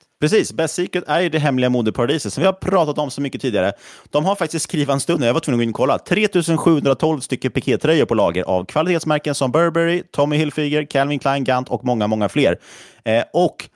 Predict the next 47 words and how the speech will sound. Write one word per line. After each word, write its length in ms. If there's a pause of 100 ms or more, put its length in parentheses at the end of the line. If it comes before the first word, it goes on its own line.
(100)
ni 100
vet 280
ju 60
redan 180
det, 120
det 100
är 180
ju 100
en 80
fantastisk 580
e-handel. 360
De 100
har 60
tjugo 460
till 140
åttio 260
procent 220
rabatt 260
på 60
massvis 600
av 180
fantastiska 460
kläder 420 (180)
och 200
även 200
accessoarer 580
och 80
inredning 400
och 60
såna 120
saker. 280 (240)
Men 440 (160)
nu 140
kan 180
man 100
då 120
med 100
en 80
kod 320
som 180
är 140
Market 460
Makers 380
tio 320
i 40
ett 180
ord, 200